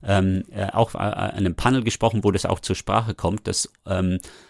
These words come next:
dass Unternehmen sich Sorgen machen, dass die K I im Unternehmen, weil die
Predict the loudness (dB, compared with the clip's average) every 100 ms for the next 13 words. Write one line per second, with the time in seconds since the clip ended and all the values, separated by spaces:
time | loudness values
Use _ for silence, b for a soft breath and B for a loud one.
0 | B -2 0 2 4 6 6 6 4 0
1 | 2 4 6 4 2 2 0 0 -2 -2
2 | -2 -2 -8 _ -2 0 -2 0 2 4
3 | 4 4 2 2 0 0 -2 -2 -2 2
4 | 2 2 0 0